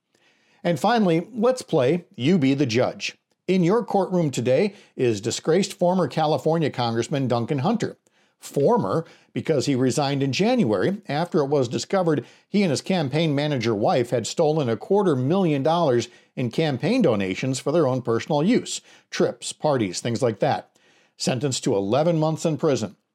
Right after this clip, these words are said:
Hunter is asking a judge to delay the start of his time in the big house until January of next year because of the risk of catching the coronavirus in prison. He's not the only one.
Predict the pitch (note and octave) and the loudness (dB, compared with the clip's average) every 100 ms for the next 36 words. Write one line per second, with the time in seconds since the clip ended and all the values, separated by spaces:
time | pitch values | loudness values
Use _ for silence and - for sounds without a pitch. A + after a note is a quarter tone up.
0 | _ _ _ _ - C#3 E3 F#3 D#3 C#3 | _ _ _ _ -4 0 2 2 2 0
1 | B2+ F3 D#3+ B2 D3 C3+ - E3 C3 C#3+ | 0 0 0 2 0 0 -2 0 2 2
2 | D#3+ B2+ - - A3+ C4+ C3+ - C3+ A#2 | 2 0 -2 0 0 2 0 0 -2 0
3 | A2+ G#2+ A#2+ A2 A2+ C3+ G2 - B2+ A2 | -2 0 0 0 0 0 -2 -4 -6 0
4 | C3 A2+ G2+ C#3+ A3+ C4 A#2+ G#2 G#2+ A2 | 0 0 -2 -2 0 2 2 2 0 -2
5 | A2+ G2+ - G3+ A3+ D#3+ F#3+ - _ _ | -4 -6 -4 0 2 2 -2 -10 _ _
6 | _ F#3+ G3+ F#3+ G#3 G#3+ G3 C#3+ - F3 | _ -2 0 2 2 4 4 2 2 0
7 | D#3+ C#3 A#2+ - D3+ D#3+ F#3 A#3 B3+ C3 | 0 -2 -2 -2 -2 0 0 2 2 2
8 | G#2 F#2 - D3 A2 C#3 G#2+ F#2+ - _ | 0 -2 -4 -4 -2 0 0 -4 -14 _
9 | - A#2 G3 A3+ G#3 G3+ F3+ D3 G3+ E3 | -6 -2 0 0 0 2 2 2 2 0